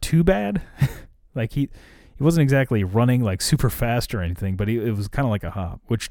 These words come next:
did definitely remind me of the runner Terry Fox. But, uh, <clears throat> and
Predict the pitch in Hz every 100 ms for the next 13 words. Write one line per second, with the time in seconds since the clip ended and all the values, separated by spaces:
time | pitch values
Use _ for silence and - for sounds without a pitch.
0 | 139 143 131 123 - 139 135 123 104 95
1 | 101 101 98 92 92 101 95 90 104 87
2 | 98 87 87 - - _ _ _ _ _
3 | _ _ _ _ _ _ _ _ - 117
4 | 98 - 98 90 76 - _ _ - 135